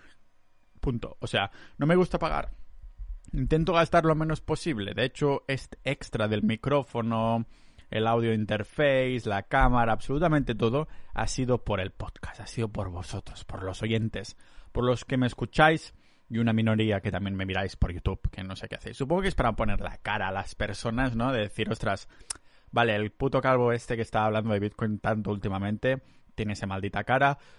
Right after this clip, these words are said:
lo voy a escuchar de fondo y de vez en cuando si hace alguna gesticulación rara con su,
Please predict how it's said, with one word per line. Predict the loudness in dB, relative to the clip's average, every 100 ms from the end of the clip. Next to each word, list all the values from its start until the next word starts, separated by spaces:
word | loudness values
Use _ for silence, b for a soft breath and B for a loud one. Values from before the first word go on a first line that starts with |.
| b
lo | 2 8
voy | 8
a | 8
escuchar | 2 2 4 4
de | 2
fondo | 2 2 4 4 2 B B B
y |
de | 4
vez | 4 2
en | 4
cuando | 4 4 0
si | 0 0 2 4
hace | 4 4
alguna | 0 2 -2
gesticulación | -2 -4 0 2 2 0 0
rara | 2 4 4 2
con | 0 0
su, | 0 0 2 2 2